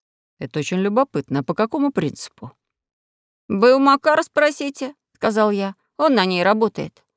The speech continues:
"Ну уж чепуха", — сказала Люся. "Твой Макар малохольный. Он в восьмом классе учится". "Интересно, что сказал бы Пушкин, если бы ты отвергла его стихи, написанные еще в лицее?"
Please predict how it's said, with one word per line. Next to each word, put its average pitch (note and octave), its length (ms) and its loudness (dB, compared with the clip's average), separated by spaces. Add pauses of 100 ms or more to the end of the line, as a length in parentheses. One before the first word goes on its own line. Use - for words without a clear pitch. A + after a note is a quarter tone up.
(760)
"Ну A#4+ 220 4
уж A4 100 2
чепуха", — C4 720 -2 (480)
сказала C4 440 2
Люся. A3 360 0 (380)
"Твой C4+ 280 2
Макар D4 460 4 (160)
малохольный. G#3 840 2 (340)
Он C#4+ 160 6
в A#3+ 40 0
восьмом D4 380 2
классе A3 380 0
учится". A3 500 -8 (720)
"Интересно, D4 960 0 (360)
что - 320 0
сказал F4 500 4
бы E4+ 180 0
Пушкин, F#4+ 520 -4
если G#3 260 -2
бы A#3+ 120 2
ты C4 140 0
отвергла C4 540 2
его B3+ 200 4
стихи, D4 440 -4
написанные A#3+ 600 0
еще C#4 220 0
в C#4 40 -2
лицее?" C#4+ 640 0